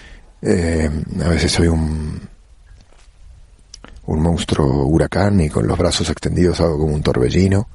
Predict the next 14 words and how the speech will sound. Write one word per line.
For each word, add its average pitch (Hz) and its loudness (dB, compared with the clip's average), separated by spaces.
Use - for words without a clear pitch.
y - 4
pasamos 95 0
un 85 2
rato. - -2
Y 85 2
al 82 0
llevar 90 2
el 104 -2
carrito 95 2
para 90 0
devolver 90 0
a 85 -2
mi 87 -2
hermano, 101 0